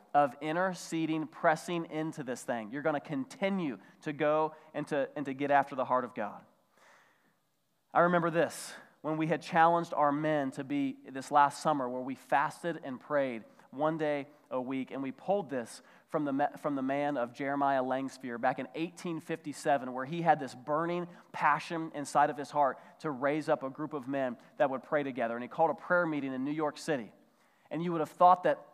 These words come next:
thousands of people showed up. Guess how many people were there? Six. Six of them showed up. And week after week, they would contend for the heart of God. Before long, there was ten. Then there were twenty. Then there were a hundred. Then there were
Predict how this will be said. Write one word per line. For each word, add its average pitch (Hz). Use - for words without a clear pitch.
thousands 175
of 160
people 160
showed 151
up. 135
Guess 165
how 170
many 170
people 165
were 151
there? 123
Six. -
Six -
of 185
them 170
showed 165
up. 139
And 139
week 156
after 151
week, 151
they 151
would 143
contend 147
for -
the 135
heart 151
of 135
God. 131
Before 156
long, 160
there 156
was 147
ten. 143
Then 139
there 156
were 147
twenty. 151
Then 160
there 160
were 147
a 139
hundred. 139
Then 160
there 165
were 139